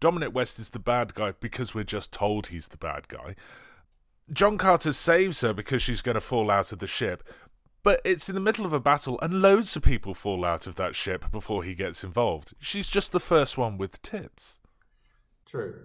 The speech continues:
Speaker 2: And actually, Dominic West, uh, when I think about it, th-, he literally doesn't do anything bad. I, I, I was, I was trying to think of it, I've been trying to think of an example, but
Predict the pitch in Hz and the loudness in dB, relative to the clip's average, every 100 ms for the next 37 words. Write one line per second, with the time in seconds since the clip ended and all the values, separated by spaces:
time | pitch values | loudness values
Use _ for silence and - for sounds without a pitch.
0 | - _ _ 135 147 151 135 123 151 147 | -20 _ _ -10 -8 -6 -4 -2 -2 -4
1 | 127 104 127 123 - - - - 71 85 | -6 -8 -6 -6 -8 -16 -20 -20 -20 -18
2 | 139 139 131 156 151 113 98 - - 139 | -6 -4 -2 -2 -2 -4 -6 -12 -6 -4
3 | 147 170 175 - 175 196 196 156 131 139 | 2 2 2 -2 2 2 2 -2 0 0
4 | 123 120 110 127 170 170 90 - - - | 0 0 0 0 0 -2 -6 -6 -16 -20
5 | - _ _ _ - 92 85 85 85 - | -20 _ _ _ -8 -8 -8 -14 -18 -20
6 | _ _ _ _ _ _ _ - 123 143 | _ _ _ _ _ _ _ -10 0 4
7 | 156 156 165 160 - 175 160 - 190 170 | 6 6 6 6 4 4 4 6 4 6
8 | 170 147 156 156 - 139 156 190 180 175 | 4 6 2 2 -8 -6 0 4 4 2
9 | 147 139 135 120 165 180 120 95 98 98 | 0 -2 -2 -2 -2 -2 -4 -8 -8 -12
10 | - - | -14 -20